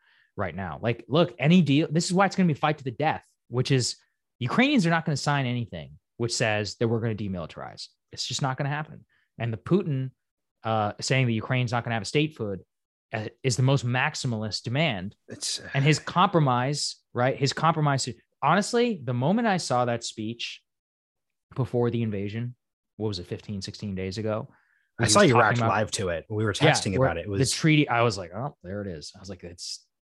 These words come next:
Speaker 1: I was like, "This is it." I was like, "That's, it's over." He gave himself no off ramp. He's like, "I'm gonna recreate the Russian Empire."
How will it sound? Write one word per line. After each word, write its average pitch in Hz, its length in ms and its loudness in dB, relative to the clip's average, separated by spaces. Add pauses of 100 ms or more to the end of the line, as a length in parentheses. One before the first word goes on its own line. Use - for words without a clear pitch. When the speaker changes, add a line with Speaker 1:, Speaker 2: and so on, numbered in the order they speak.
(100)
Speaker 1:
I - 60 -20
was 73 80 -18
like, 67 160 -20
"This - 180 -16
is - 60 -18
it." 78 180 -18 (260)
I 101 60 -12
was 98 100 -10
like, 98 140 -8
"That's, 95 580 -8 (120)
it's 95 200 -14
over." - 320 -14 (160)
He 156 120 0
gave 190 240 6
himself 160 400 2
no 143 160 0
off 175 260 -2
ramp. 73 260 -12
He's 127 180 0
like, 135 180 2
"I'm 143 100 4
gonna 160 140 6
recreate 147 400 4
the 127 80 -6
Russian 131 280 0
Empire." 95 440 -6